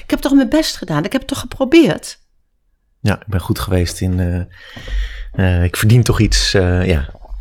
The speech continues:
Speaker 1: Dat is allemaal ha-, hartstikke leuk, maar het is geen keuze. En die keuze, dit boek heet ook niet voor niks De Keuze, maar ik ben het zo met haar eens.
Speaker 2: Dat is een
Speaker 1: Keuze
Speaker 2: ander boek
Speaker 1: maken.
Speaker 2: van haar, toch? Eh,
Speaker 1: Ja, maar dit gaat eigenlijk ook over. Het is het
Speaker 2: Ja.
Speaker 1: geschenk, maar het gaat allemaal over die keuzes die je,
Speaker 2: Ja.
Speaker 1: die je hebt.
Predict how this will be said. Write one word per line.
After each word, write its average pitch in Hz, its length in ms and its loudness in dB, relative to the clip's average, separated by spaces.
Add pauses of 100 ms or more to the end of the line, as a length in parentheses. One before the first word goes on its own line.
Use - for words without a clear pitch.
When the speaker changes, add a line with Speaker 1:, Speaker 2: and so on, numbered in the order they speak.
Speaker 1:
Dat 214 180 0
is 208 60 4
allemaal 214 260 4
ha-, 175 120 0 (100)
hartstikke 233 400 0
leuk, 240 240 4
maar 190 100 0
het 185 80 0
is 202 160 2
geen 285 300 2
keuze. 180 380 6
En 156 140 2 (100)
die 190 260 -2
keuze, 302 500 2
dit 190 160 -6
boek 190 160 -8
heet 190 160 0
ook 196 60 -4
niet 202 160 0
voor 202 100 -2
niks 185 160 -2
De 180 80 0
Keuze, 170 340 2
maar 165 100 0
ik 156 80 -2
ben 160 100 0
het 147 100 -4
zo 208 300 2
met 220 180 0
haar 180 100 0
eens. 170 340 -4
Speaker 2:
Dat - 100 -20
is - 80 -20 (1040)
een - 0 -
Speaker 1:
Keuze 113 240 4
Speaker 2:
ander - 160 4
boek 190 120 6
Speaker 1:
maken. 170 160 6
Speaker 2:
van 110 100 2
haar, 92 180 4
toch? - 360 -2
Eh, 98 420 2 (320)
Speaker 1:
Ja, 180 300 4
maar 180 140 2
dit 165 160 -4
gaat - 180 -2
eigenlijk 160 320 0
ook 160 200 4
over. 135 240 4
Het 156 160 0
is 165 100 0
het 180 120 4
Speaker 2:
Ja. 98 60 2
Speaker 1:
geschenk, 190 420 2
maar 185 120 4
het - 80 -4
gaat - 180 0
allemaal 190 260 2
over 185 180 4
die - 80 0
keuzes 151 400 2
die 139 120 0
je, 131 320 2
Speaker 2:
Ja. 101 140 2
Speaker 1:
die 131 120 -2
je 135 60 2
hebt. 147 300 -2